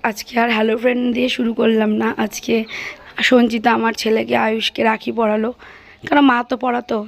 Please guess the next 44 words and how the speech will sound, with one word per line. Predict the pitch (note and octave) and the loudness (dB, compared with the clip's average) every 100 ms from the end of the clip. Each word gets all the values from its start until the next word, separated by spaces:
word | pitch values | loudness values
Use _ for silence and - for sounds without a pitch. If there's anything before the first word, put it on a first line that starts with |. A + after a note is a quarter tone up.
| B3 | -4
যখন | A3 A#3 | -4 -4
ছোট | A3+ A3 | -4 -4
ছিল | A3+ - | -4 -4
আমার | A3 A3 A3+ | -2 -2 -4
ছেলে, | - A3 A3 | -6 -6 -4
এখন | G#3 A3 | -2 -2
তো | A3 | 0
মা | A3+ G#3+ G#3+ | 2 4 4
নেই। | A3+ A3 - - - - | 2 -2 -6 -20 -20 -2
আর | A3+ A3 | 0 0
আমার | A3 A3+ | 0 -4
ছেলের | - A#3+ A3+ - | -2 -2 -2 0
তো | A#3+ | 0
আর | A#3+ | 0
কোনো | A#3 A#3+ | 0 0
ভাই | A#3 A3 | 2 0
বোন | G#3+ A#3 | 0 0
নেই, | A#3+ A#3 A#3 A3 | 2 2 2 2
মানে | G#3+ G#3 G#3+ A3+ - | 0 -2 -2 -2 -4
আমার, | - A3+ A#3+ - - - - | 2 4 2 -2 -16 -14 0
আমার | B3 C4 | 2 2
তো | - | 2
একটাই | B3+ - B3 | -2 0 2
বাচ্চা, | A#3 - C4+ | 2 -2 -8
তোমরা | A#3+ A3 | -4 -2
সবাই | A3 A3 A3 | 0 0 0
জানো। | G#3+ G3+ G#3+ - - - - - | 0 -2 -4 -8 -20 -20 -20 0
তো | B3 A#3+ | 4 6
ওর | A#3+ A#3+ | 6 4
মন | B3 B3 | 2 2
খারাপ | A#3+ A#3 | 2 2
হচ্ছে | A#3 A3+ A#3+ | 0 -4 -2
যে | A#3 A3+ | 0 0
রাখি, | A3 - B3 A3+ A#3 A#3+ | 0 -2 -4 -2 -2 0
রাখি | G#3+ G#3+ - | 0 -2 -6
পরাবো। | A3 A3+ A3+ | -4 -2 0
আর | A3 | 0
একটা | A3+ - A#3 | -2 -2 0
ভাই | G#3+ A3+ | 2 2
এসেছিলো | A#3 A#3 B3 B3 | 0 -2 0 0
আমার | A#3+ A#3+ | 0 -2
কাছে | A#3+ B3 | -2 -2
রাখি | A3+ A3 | -2 -6
পরতে, | A#3 B3+ - | -8 -8 -4